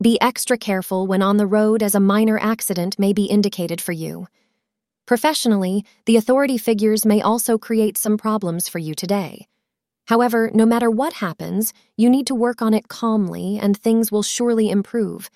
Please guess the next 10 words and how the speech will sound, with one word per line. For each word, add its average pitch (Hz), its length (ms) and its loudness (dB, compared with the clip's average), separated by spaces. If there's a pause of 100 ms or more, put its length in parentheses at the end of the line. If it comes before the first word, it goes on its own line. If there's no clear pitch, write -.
(160)
say 185 240 -2
astrologers. 165 840 -8 (840)
Blue 285 320 2
is 233 160 -2
your 220 140 2
lucky 214 260 -2
color 202 320 -4
for 196 160 -6
the 180 80 -6
day. 170 400 -8